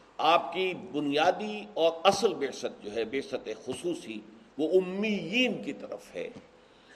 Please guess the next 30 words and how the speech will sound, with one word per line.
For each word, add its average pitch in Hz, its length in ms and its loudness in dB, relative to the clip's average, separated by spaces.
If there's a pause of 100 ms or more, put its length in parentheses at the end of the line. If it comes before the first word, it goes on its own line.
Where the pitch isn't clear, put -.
(200)
جو 185 160 6
یا 170 220 6
تو 196 180 6
حضرت 170 420 2
اسماعیل 156 520 4
علیہ 143 140 4
السلام 143 500 0
کی 156 140 -6
نسل 120 360 -4
سے 151 160 0
تھے 170 200 2
یا 165 160 4
ان 151 180 0
کے 156 120 0
تابع 95 460 -2
تھے۔ - 140 -20 (1400)
هو 180 120 10
الذی 170 400 6
بعث 156 340 6 (160)
فی 160 140 0
الامیین 147 600 -2
رسولا 151 580 2
منہم 120 840 0
یتلو 127 460 -2
علیہم 120 400 -4
آیاتہ 104 540 -6 (140)
ویزکیہم 117 840 -6 (480)
ویعلمہم 143 840 6
الکتاب 113 640 0
والحکمہ۔ - 400 -10